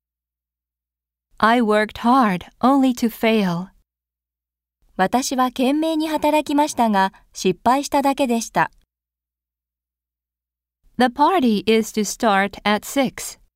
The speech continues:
Speaker 2: パーティーは六時に始まることになっています。
Speaker 1: Ken seems to have a big dog.
Speaker 2: ケンは大きな犬を飼っているらしい。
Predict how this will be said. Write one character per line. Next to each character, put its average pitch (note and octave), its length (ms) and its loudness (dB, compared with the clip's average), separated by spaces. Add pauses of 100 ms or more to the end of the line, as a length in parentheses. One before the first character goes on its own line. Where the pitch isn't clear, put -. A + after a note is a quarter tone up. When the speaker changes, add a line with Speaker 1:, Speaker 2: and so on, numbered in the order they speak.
(1080)
Speaker 2:
パ E4 200 2
ー - 20 -8
テ C#4+ 160 -6
ィ B3 80 0
ー A3+ 40 -2
は F3+ 140 0
六 E3+ 300 -2
時 F4+ 120 0
に E4 120 -2
始 B3+ 240 -2
ま B3 120 4
る B3+ 120 -2
こ B3 140 -2
と B3+ 120 -2
に A#3 100 2
な G#3+ 140 2
っ G#3+ 80 -8
て G3+ 140 -6
い F#3+ 100 -4
ま F3 180 -2
す。 - 200 -16 (2000)
Speaker 1:
Ken A#3 360 2
seems C4 500 0
to A#3+ 140 2
have A3 320 0
a F#3 80 0
big A#3+ 420 -2
dog. A3 560 0 (1200)
Speaker 2:
ケ D4+ 140 4
ン D4+ 120 0
は F#3+ 180 2
大 D#4+ 220 0
き D4+ 120 -4
な C4 140 2
犬 B3 320 0
を G#3 80 -2
飼 A#3 140 -2
っ D4 40 -4
て - 200 -4
い G3 100 0
る G3+ 100 -2
ら G3+ 160 -2
し - 140 -8
い。 F#3+ 240 -6